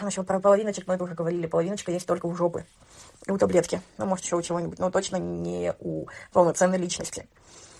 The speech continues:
Следовательно, вы не можете нести ответственность за действия, за мысли, за какую-, какую-то трансформацию другого человека. Сегодня он прекрасный, сегодня у вас с ним все хорошо. Сегодня он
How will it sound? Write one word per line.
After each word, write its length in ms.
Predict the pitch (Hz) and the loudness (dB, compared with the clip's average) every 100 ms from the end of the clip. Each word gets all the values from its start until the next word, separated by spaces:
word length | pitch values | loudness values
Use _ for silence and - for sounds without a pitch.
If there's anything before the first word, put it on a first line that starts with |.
| - - - | -20 -20 -10
Следовательно, 560 | - 190 208 190 - - - - | 0 2 2 0 -2 -2 -10 -6
вы 80 | 190 | -2
не 80 | 202 | 4
можете 320 | 190 170 147 | 4 2 -6
нести 200 | 165 - | -6 -6
ответственность 560 | - 196 196 156 - | -2 -2 -2 -4 -6
за 440 | 160 156 165 87 - | 0 4 4 4 0
действия, 540 | 165 160 - - 170 | -4 -2 -2 0 -2
за 100 | 165 | 0
мысли, 380 | 156 175 - 160 | -2 -4 -2 -4
за 560 | 156 151 165 165 147 - - - - - _ _ _ _ _ _ - | -2 0 4 4 2 -2 -8 -20 -20 -20 _ _ _ _ _ _ -12
какую-, 340 | 180 - 196 | -8 0 0
какую-то 300 | 180 196 185 | 0 -4 -2
трансформацию 580 | 175 185 - 165 - 170 | 2 0 0 0 0 -2
другого 320 | 165 165 165 | -4 -2 0
человека. 400 | 170 156 - - - _ _ - - - - | 0 -2 -2 -6 -12 _ _ -20 -20 -12 -6
Сегодня 340 | - 185 262 | 0 2 2
он 120 | - | 0
прекрасный, 440 | 208 180 160 156 160 | -2 4 4 4 -2
сегодня 320 | - 180 247 | 2 4 4
у 40 | |
вас 120 | 165 - | 2 0
с 40 | |
ним 80 | 151 | -4
все 160 | - | -2
хорошо. 360 | 175 170 - - - _ _ _ - - - - | -4 -4 -6 -6 -8 _ _ _ -20 -20 -20 -20
Сегодня 480 | - - 185 262 202 - | -12 -2 0 2 0 -2
он 280 | 165 180 | 0 0